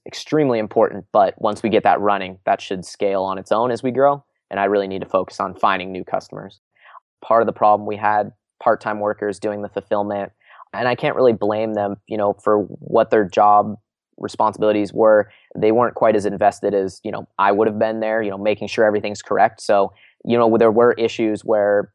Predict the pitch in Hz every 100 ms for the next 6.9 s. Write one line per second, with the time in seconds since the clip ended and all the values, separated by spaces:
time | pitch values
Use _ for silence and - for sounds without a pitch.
0 | _ _ - 101 104 104 107 107 - 104
1 | 104 104 104 101 104 107 107 - 104 101
2 | 104 101 101 98 _ _ - 104 104 -
3 | 113 107 - - 107 101 107 - 135 143
4 | - - 123 - 117 110 107 104 101 101
5 | - - - - - - 104 - 117 107
6 | 110 107 107 107 104 101 104 101